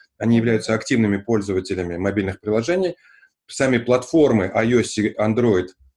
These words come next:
поддерживают стандарты проговаривания вслух того, что происходит в интерфейсах. Но если разработчик просто забил на это,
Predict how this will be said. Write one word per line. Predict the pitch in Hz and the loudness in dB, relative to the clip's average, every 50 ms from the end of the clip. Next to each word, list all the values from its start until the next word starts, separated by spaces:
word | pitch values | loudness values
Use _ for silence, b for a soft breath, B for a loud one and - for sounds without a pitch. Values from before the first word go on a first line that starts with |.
| _ _ _ _ _ | _ _ _ _ _
поддерживают | - 117 117 113 127 135 120 98 101 98 95 95 | -2 0 0 2 2 0 2 2 0 0 -2 -2
стандарты | - - 110 113 110 117 107 101 - - 95 | 0 0 0 2 2 2 2 0 0 -4 -6
проговаривания | - - 104 98 110 113 113 117 110 107 101 95 92 92 95 | -4 -4 -2 0 0 2 2 2 2 2 0 0 -2 -4 -4
вслух | 92 - - - 127 123 101 95 - | -6 -6 -6 -2 0 0 0 -2 -2
того, | - 101 98 101 95 | -4 -2 -2 -2 -4
что | - - | -4 -10
происходит | - - 98 98 95 - - 92 92 - | -8 -6 -6 -6 -4 -4 -6 -4 -4 -6
в | |
интерфейсах. | 98 92 113 113 - 180 180 185 - 165 - B B B B B B B B | -6 -6 -6 -2 0 0 0 2 0 -2 -4 B B B B B B B B
Но | 139 156 | 0 0
если | 151 151 143 | 2 2 2
разработчик | 139 147 143 139 139 143 147 156 151 139 - 123 117 | 4 4 2 2 2 2 2 2 2 2 0 -2 -4
просто | 139 - - 127 110 | -4 -2 -2 0 0
забил | 107 123 127 123 139 175 202 214 196 208 - _ _ | 2 0 0 0 0 0 0 0 0 -4 -10 _ _
на | - 120 123 120 120 | -4 -2 0 0 0
это, | 113 113 104 90 80 | 0 0 -2 -2 -2